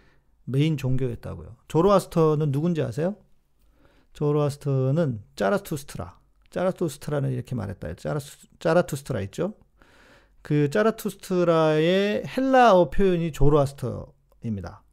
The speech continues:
조로아스터. 그 짜라투스트라가 만드는 종교예요. 그런데 이 조로아스터교의 핵심은 뭐냐면, 아,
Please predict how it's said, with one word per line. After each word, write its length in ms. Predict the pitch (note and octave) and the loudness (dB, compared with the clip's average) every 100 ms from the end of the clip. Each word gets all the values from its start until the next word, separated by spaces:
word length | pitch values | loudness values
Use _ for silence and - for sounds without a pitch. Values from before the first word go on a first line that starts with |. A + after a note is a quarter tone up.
| _ _ _ _ _ - | _ _ _ _ _ -6
조로아스터. 640 | C#3 D3 C#3 - G#2 - _ _ _ _ _ - - | -2 0 -2 -6 -14 -14 _ _ _ _ _ -20 -20
그 300 | - D#3+ D3+ | -2 2 2
짜라투스트라가 760 | D3+ A3+ A#3+ A3+ F#3 - F#3+ D3+ | 4 2 2 -2 -2 2 2 4
만드는 500 | C3+ C#3 C#3 C#3+ C3+ | 2 2 2 0 0
종교예요. 720 | C3+ C3 C3+ C3 G#2 F#2 F#2 - | 0 0 0 -2 -6 -10 -12 -6
그런데 640 | C3+ C#3 C#3 G3 A3+ C4 _ | 0 2 2 0 -2 -8 _
이 160 | C#3+ B2 | -6 4
조로아스터교의 1200 | C#3+ C#3+ D#3+ F3 D#3 - - C#3+ C#3 C3 C3 B2+ | 6 6 4 4 2 -4 -2 -2 0 -4 -2 -4
핵심은 520 | G#3+ - A#3+ G3+ F#3 | -6 -6 -2 -2 -2
뭐냐면, 720 | B2+ A2 A2+ D#3+ F#3 A#2+ G2 _ _ _ _ - _ _ - | -4 -6 -4 -2 -2 -4 -10 _ _ _ _ -20 _ _ -10
아, 420 | C3 C3 C3 | -8 -6 -8